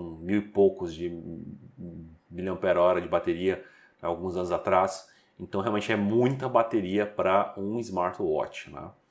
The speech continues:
Fantástico. Dá pra ver que tem um microfone aqui, deve ter a saída de som do lado, pra chamadas, pra comandos de voz. Então você pode provavelmente baixar algum assistente, alguma coisa,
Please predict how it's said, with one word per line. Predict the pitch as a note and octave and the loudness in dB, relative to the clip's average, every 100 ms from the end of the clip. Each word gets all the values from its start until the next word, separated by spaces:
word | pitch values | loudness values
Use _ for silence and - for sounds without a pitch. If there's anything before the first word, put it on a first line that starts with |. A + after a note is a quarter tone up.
| _ _ | _ _
Fantástico. | _ - G#2+ A2 G#2+ D#2 - E2+ | _ -4 0 0 0 -2 -2 -8
Dá | E2+ | -8
pra | F2+ | -2
ver | F2 | -4
que | |
tem | F#2 | -2
um | F2+ | -6
microfone | F2 E2+ - F2+ F2 | -6 -8 -6 -6 -6
aqui, | E2+ - C#3 | -10 -8 0
deve | G#2 - | 0 2
ter | |
a | F#2 | -4
saída | - F2 | -2 -2
de | - | -4
som | F#2 E2+ | -8 -4
do | |
lado, | E2+ G2 A#2+ A#2+ A#2 - - - _ | 2 6 6 4 -2 -8 -20 -20 _
pra | - | -6
chamadas, | F2 - E2+ F#2 A#2+ B2 A#2+ A2 G2 | -4 -4 -2 2 6 6 4 0 -4
pra | - F#2+ | -6 -6
comandos | - F#2 F#2 | -4 -4 -6
de | E2+ | -6
voz. | D#2+ F2+ A2+ A#2 | -2 2 2 2
Então | - | -6
você | F2+ F#2+ | -10 -8
pode | G2 G2 F#2 F2 _ _ _ | 0 2 0 -8 _ _ _
provavelmente | - F#2+ G2 G2+ | -2 0 0 2
baixar | F#2 E2+ G2 | 2 4 2
algum | F#2 F2+ | 2 -2
assistente, | - F#2 - G2 G2 | -8 -14 -6 -4 -2
alguma | F2 E2+ E2 | -6 -4 -8
coisa, | - F2 G2+ B2 A#2+ | -2 2 4 4 0